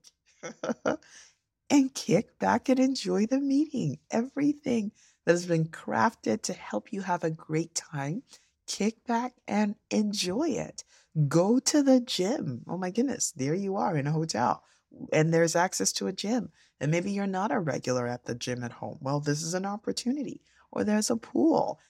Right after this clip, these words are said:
and it's heated. Take advantage of it. There are so many amazing things to enjoy at the annual meeting that are relevant to the meeting itself or sometimes tangential to the meeting. And if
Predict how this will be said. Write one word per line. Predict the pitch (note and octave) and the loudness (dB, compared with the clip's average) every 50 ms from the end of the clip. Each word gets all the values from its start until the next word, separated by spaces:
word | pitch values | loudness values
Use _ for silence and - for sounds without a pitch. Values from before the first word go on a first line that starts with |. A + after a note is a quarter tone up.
| _ _ - | _ _ 2
and | - G3+ A3+ G#3+ | 4 4 6 6
it's | B3 B3 A#3+ - | 6 4 2 0
heated. | - - C#4+ D#4+ E4 D#4+ C4+ G#3 - - _ _ _ _ _ - | -4 -2 0 0 0 0 0 -2 -4 -6 _ _ _ _ _ -18
Take | - - - A2+ A#2+ C#3+ D#3 - | -14 -8 -4 -4 -2 -2 -2 -4
advantage | G#3 G#3+ A3 A3+ A3 B3 D4 E4+ - A3+ - | -4 -4 -2 0 0 0 0 -2 -4 -4 -2
of | - B2+ B2 | -2 -2 -2
it. | - - - - _ _ _ _ _ _ _ _ _ _ _ - | -6 -10 -12 -14 _ _ _ _ _ _ _ _ _ _ _ -4
There | - G#3 | -2 0
are | G#3 F#3+ F3 | 0 2 2
so | - - - - - - E3+ F3+ F#3+ | 2 2 2 0 0 0 -2 -2 -2
many | G3 G3+ G3 F#3+ F3 | -2 -4 -4 -2 -2
amazing | D#3+ D#3 D3 D3 C#3+ D3 D3+ D3+ D3 C#3+ | 0 2 2 0 0 -2 -2 -2 -4 -4
things | - - C3 B2+ B2+ C3 B2+ - | -6 -6 -6 -4 -4 -4 -4 -6
to | - - B2+ | -6 -6 -6
enjoy | B2+ B2 A#2+ - - C3+ C#3 C#3 | -6 -6 -6 -4 -2 -2 0 -2
at | C#3 C3+ - | -2 -4 -6
the | C#3 C3 B2+ | -6 -6 -4
annual | B2+ B2+ C3+ C3 B2+ | -4 -4 -4 -4 -4
meeting | B2 A#2+ A#2 A2+ A#2+ B2 A#2+ A#2+ A#2+ - _ _ _ _ _ _ _ _ _ _ _ _ _ _ - | -4 -4 -6 -6 -6 -6 -8 -8 -10 -14 _ _ _ _ _ _ _ _ _ _ _ _ _ _ -10
that | - A2+ | -8 -6
are | A#2+ A#2 | -6 -4
relevant | A2+ A#2+ B2+ C#3+ D3+ D#3+ D#3+ D#3 | -2 0 0 2 2 2 0 0
to | - D#3 | 0 0
the | D3+ | 0
meeting | C#3+ C#3 C3+ C#3 C3+ | 0 0 0 -2 -2
itself | C3 B2 - - A#2 A#2 A2+ A2+ - _ - - - _ _ | -4 -4 -6 -6 -6 -6 -8 -8 -12 _ -20 -20 -20 _ _
or | - A2 | -8 -4
sometimes | A#2 B2 B2+ B2+ D3+ D#3 D#3 D#3 | -4 -2 0 2 2 2 2 0
tangential | - - E3+ E3 D#3 D#3 D#3 E3+ A3 A3+ - F3 D3+ | 0 -2 -2 0 0 0 0 0 0 -2 -2 -4 -4
to | - - C3+ | -6 -10 -10
the | C3 | -8
meeting. | B2 B2 B2+ B2+ B2 B2 B2 B2 B2 - _ _ _ _ _ _ _ - | -8 -6 -6 -6 -4 -4 -6 -6 -8 -12 _ _ _ _ _ _ _ 0
And | C#3+ C3 B2 B2 B2 B2 A#2+ A#2+ - _ _ _ _ _ | 0 0 0 -2 -4 -6 -6 -6 -6 _ _ _ _ _
if | - B2 B2 A#2+ - | -2 -2 -2 -2 -4